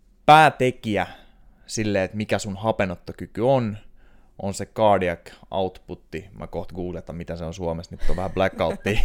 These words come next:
<laughs> mutta kumminkin se kyky sydänverenkiertoelimistöllä pumpata verta ja sen mukana happea liikkeelle kohti lihaksia.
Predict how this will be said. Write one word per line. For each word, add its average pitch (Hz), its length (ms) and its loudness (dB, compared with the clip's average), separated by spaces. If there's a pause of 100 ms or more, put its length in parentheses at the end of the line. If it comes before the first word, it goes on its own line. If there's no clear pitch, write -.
(100)
<laughs> 233 180 -6
mutta - 280 0 (220)
kumminkin 131 480 -4 (220)
se 127 340 2 (160)
kyky 127 380 0 (760)
sydänverenkiertoelimistöllä 98 1200 0
pumpata 92 420 -6 (220)
verta 101 360 0 (200)
ja 92 60 -6
sen 95 140 -6
mukana 87 320 -6
happea 92 540 -4
liikkeelle 90 600 -6
kohti 98 380 -2
lihaksia. - 520 -12